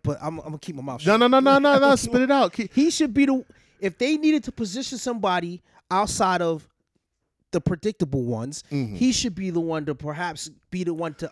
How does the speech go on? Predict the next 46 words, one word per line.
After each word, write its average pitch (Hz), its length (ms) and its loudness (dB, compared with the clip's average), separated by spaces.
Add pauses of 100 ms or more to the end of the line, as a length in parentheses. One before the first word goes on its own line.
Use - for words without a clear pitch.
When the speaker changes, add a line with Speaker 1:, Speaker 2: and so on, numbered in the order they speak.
(100)
Speaker 1:
upset 202 480 -4
everyone, 143 500 -6 (520)
and 156 200 -16
not, 175 200 -10
well, 160 140 -6
not 190 200 -6
upset 151 340 -8
everyone, 123 260 -10
but 110 240 -18
make 170 300 -10
the 156 100 -8
major 147 420 -10
upset 120 500 -16
and 120 220 -18
defeat 135 260 -2
Speaker 2:
Imagine 180 500 0
Speaker 1:
Brock 135 240 -6
Lesnar. 127 260 -8
Speaker 2:
you 160 80 0
give 151 240 0
him 139 240 -6
that 127 220 -6
briefcase, - 760 -8 (380)
and 117 220 -6
then 110 160 -6
you 135 160 -6
let 120 220 -6
him 120 180 -8
stand 98 400 -8
face 113 360 -6
to 110 100 -8
face 113 360 -2
with 98 180 -6
Brock. 107 400 -6 (500)
Keep 160 280 -6
him 160 120 -6
standing 147 420 -2
face 131 320 -4
to, - 100 -8
I 131 60 0
want 151 180 -4
people 139 240 -4
to 117 100 0
envision 120 480 0
with 107 120 -4
me. 76 160 -16